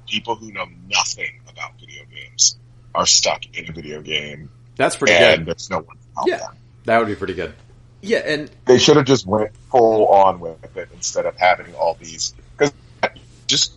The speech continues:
Speaker 1: give, uh, uh, Reese Darby a bigger role as, like, the help guy.
Speaker 3: Mm. Yeah, his, his whole video game bit in the first one was fun, I, and they, but they, they never played with that again. The, I'm gonna spoil the ending. Does
Speaker 2: Uh-oh.
Speaker 3: anyone have any objections?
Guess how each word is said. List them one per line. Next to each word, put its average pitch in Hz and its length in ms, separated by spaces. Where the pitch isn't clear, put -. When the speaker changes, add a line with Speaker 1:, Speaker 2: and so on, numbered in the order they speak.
Speaker 1:
give, 160 160
uh, 165 360
uh, 110 220
Reese 127 360
Darby 110 500
a 85 60
bigger 95 380
role 92 540
as, - 100
like, - 180
the - 80
help - 220
guy. - 220
Speaker 3:
Mm. 123 240
Yeah, 240 160
his, 220 220
his 202 280
whole 220 160
video 151 240
game 135 180
bit 117 200
in 104 40
the 101 80
first 113 220
one 104 100
was 92 140
fun, 92 220
I, 87 60
and 104 200
they, 104 80
but 107 240
they, 123 140
they 127 320
never 139 260
played 113 280
with 92 120
that - 140
again. - 260
The, 139 320
I'm 135 160
gonna 123 360
spoil 123 380
the 107 100
ending. 90 360
Does 123 200
Speaker 2:
Uh-oh. - 40
Speaker 3:
anyone 127 200
have 123 160
any 107 160
objections? - 560